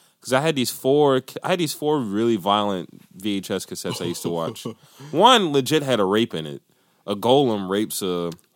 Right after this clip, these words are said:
Speaker 1: a golem, like, arises and, like, he rapes this, this, like, child, this woman. I mean, this girl. She's, like,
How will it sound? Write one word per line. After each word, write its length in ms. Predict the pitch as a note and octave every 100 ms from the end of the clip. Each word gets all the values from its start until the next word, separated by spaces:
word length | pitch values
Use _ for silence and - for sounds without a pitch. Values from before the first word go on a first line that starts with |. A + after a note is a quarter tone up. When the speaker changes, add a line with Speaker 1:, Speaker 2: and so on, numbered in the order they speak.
| _ _ _ _ _ - - _ _ _ _ _ _ _ -
Speaker 1:
a 60 |
golem, 320 | A#2+ D3+ E3
like, 160 | D3 A#2
arises 920 | G#2 A2 B2+ B2+ B2 A#2 - - - _ _ -
and, 160 | G2 F#2+
like, 140 | F2+
he 120 | G#2
rapes 360 | F#2+ F#2 A#2 -
this, 260 | G#2 - _
this, 220 | F2+ F2+
like, 200 | F2 E2 - _ -
child, 560 | - G2+ F2 D#2+ D#2+
this 160 | - F2
woman. 460 | F#2 F#2 D#2 D#2+ E2+ _
I 60 | D2+
mean, 140 | F#2
this 180 | F2 E2+
girl. 420 | - F#2 E2+ D#2+ - _
She's, 200 | - F2
like, 180 | F2